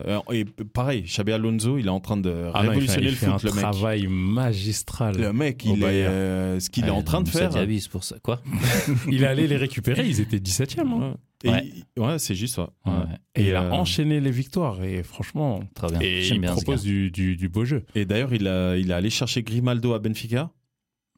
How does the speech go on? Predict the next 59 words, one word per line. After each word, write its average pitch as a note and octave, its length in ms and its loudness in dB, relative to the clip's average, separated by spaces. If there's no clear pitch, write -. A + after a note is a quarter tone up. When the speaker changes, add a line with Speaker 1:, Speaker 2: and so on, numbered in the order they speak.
Speaker 1:
gratuit. B2 380 -4
Parce - 120 0
Speaker 2:
Ça D3 60 2
y D3 40 4
Speaker 1:
que D#3 60 4
Speaker 2:
est, - 20 2
c'est D#3 140 2
Speaker 1:
Grimaldo, A#2+ 80 0
Speaker 2:
officiel, A2 180 4
ouais, A2 60 2
Speaker 1:
ouais, B2 60 0
c'est G#2 60 2
Speaker 2:
exactement. A#2 360 2
Speaker 1:
officiel, F2+ 140 0
Speaker 2:
Ça - 80 -2
y - 20 4
est, G#2+ 60 2
Speaker 1:
gratuit, F2+ 160 2
Speaker 2:
ouais. - 60 2
Speaker 1:
parce G2+ 160 2
que A#2 80 0
Speaker 3:
Merde. F2 100 0
Speaker 1:
Grimaldo A2+ 320 0
était G#2+ 120 -4
en G2 80 0
fin A#2 120 -2
de A#2+ 40 -2
contrat, C3 380 -4
et A#2+ 80 0
ça B2 120 2
a - 40 2
déjà E3 140 0
été F3+ 140 -4
officialisé, E3+ 460 0
hein, G2 60 2
il F#2+ 100 2
a G2 40 2
été G2 140 -4
présenté A#2+ 380 0
et A2 60 0
tout. F3 220 -2
Et G2+ 160 2
les G2+ 260 2
supporters C3+ 400 -2
de B2 60 -4
Benfica B2 500 -2
lui A2 140 0
ont G#2 140 2
dit A#2+ 300 0
cette - 280 -4
fameuse C3+ 360 -2
phrase, C3+ 480 -2
euh, « E2 520 -6
Shakira, G2 380 -4
on G2 100 -2
pense F2 240 -6
bien F#2+ 160 0
à F#2 80 0
toi, A#2 300 -4